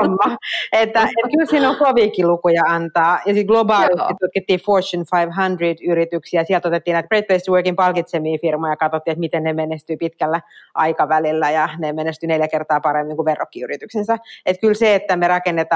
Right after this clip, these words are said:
Speaker 1: semmoista hyvää työympäristöä niille tekijöille, eli sillä ihmisethän yrityksen muodostaa, ei mikään muu.
Speaker 2: Joo,
Speaker 1: Et me rakennetaan
Speaker 2: kyllä.
Speaker 1: ihan hyvä yritys, niin se, se kannattaa.
Speaker 2: Joo, oot, oot varmasti täysin oikeassa, ja mainitsit tossa yhtenä mittarina,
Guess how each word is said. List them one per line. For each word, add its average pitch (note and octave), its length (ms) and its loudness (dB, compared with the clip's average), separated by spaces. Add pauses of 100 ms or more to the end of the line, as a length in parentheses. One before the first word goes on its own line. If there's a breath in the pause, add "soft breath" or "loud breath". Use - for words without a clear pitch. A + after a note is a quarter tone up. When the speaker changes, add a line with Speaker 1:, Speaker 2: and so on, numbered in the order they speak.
Speaker 1:
semmoista E3+ 260 -4
hyvää F3+ 260 2
työympäristöä D#3+ 640 -2
niille D#3+ 240 -2
tekijöille, D#3 720 -2
eli F#3 160 -8 (100)
sillä C4 180 -8 (140)
ihmisethän G#3+ 520 -4
yrityksen A3+ 440 -2
muodostaa, F3+ 540 -2
ei F#3 60 -6
mikään G3 380 -2
muu. A#3+ 280 2
Speaker 2:
Joo, G3+ 300 0 (120)
Speaker 1:
Et G3 120 0
me G#3+ 60 2
rakennetaan A3 340 2
Speaker 2:
kyllä. F#3+ 180 4
Speaker 1:
ihan G3 120 -6
hyvä F#3+ 160 0
yritys, F#3 300 -4
niin A3 100 -8
se, - 220 -4
se B3+ 60 -10
kannattaa. - 480 -6 (480)
Speaker 2:
Joo, E3 260 4 (240)
oot, G#3+ 180 0 (140)
oot G3+ 160 0
varmasti G#3 380 0
täysin G3+ 420 0
oikeassa, E3 640 2
ja D3+ 300 2
mainitsit G3 560 0
tossa F#3 420 0
yhtenä F3 460 0 (160)
mittarina, F#3 720 2